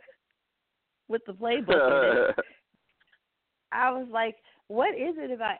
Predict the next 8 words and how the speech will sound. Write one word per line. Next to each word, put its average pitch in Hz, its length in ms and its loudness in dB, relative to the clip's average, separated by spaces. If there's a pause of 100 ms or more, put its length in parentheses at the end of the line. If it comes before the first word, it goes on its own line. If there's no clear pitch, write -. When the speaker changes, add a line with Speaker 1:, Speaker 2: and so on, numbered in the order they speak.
Speaker 1:
every 294 580 -4
time 254 480 -6
somebody 254 380 -10
plays 202 400 -4 (100)
the 202 80 -8
Patriots, 220 680 -6
sorry, 175 320 2
Erica, 180 420 0